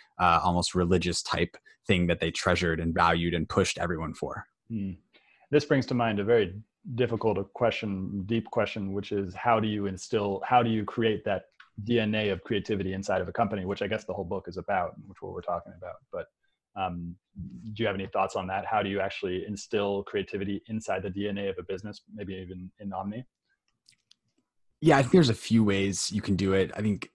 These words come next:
Speaker 1: uh, Ed points to, uh, the manage-, the sort of manager, uh, managerial relationship a lot in the book. And I think that's a really, really important one.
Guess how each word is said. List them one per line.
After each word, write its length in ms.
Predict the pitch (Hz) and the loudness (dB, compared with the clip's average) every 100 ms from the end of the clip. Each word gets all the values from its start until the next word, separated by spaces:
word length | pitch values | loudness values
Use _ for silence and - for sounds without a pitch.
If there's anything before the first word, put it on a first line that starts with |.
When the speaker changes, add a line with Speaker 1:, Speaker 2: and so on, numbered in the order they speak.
| _ 95 | _ -4
Speaker 1:
uh, 400 | 95 87 82 - - | -2 -2 -2 -4 2
Ed 240 | 117 107 | 4 4
points 500 | - 113 104 - - | 2 2 2 2 -2
to, 680 | - - 98 95 92 92 90 - - _ _ _ _ - | 0 4 4 4 2 2 0 -4 -20 _ _ _ _ -6
uh, 240 | 92 90 92 | -2 -2 2
the 80 | |
manage-, 460 | 98 101 98 98 - | 4 4 4 2 0
the 160 | - 95 | 0 2
sort 160 | 110 | 2
of 80 | 95 | 4
manager, 840 | 92 90 95 95 101 98 95 92 - | 4 4 6 6 6 8 8 6 4
uh, 500 | 92 85 82 76 - | 4 6 6 4 2
managerial 520 | 101 101 98 95 95 95 | 4 6 8 8 8 8
relationship 680 | 90 90 - 104 113 107 | 8 6 8 8 8 6
a 40 | 87 | 4
lot 360 | 85 87 120 - | 6 6 6 4
in 120 | 104 | 6
the 40 | |
book. 380 | 92 101 - - _ _ - | 8 6 4 -6 _ _ 2
And 80 | |
I 40 | 98 | 4
think 200 | 104 92 | 4 4
that's 200 | 92 - | 4 4
a 80 | 87 | 4
really, 320 | 95 95 95 | 6 8 8
really 200 | 92 87 | 8 6
important 420 | 85 - 80 101 | 2 2 2 6
one. 300 | 104 110 120 | 10 10 10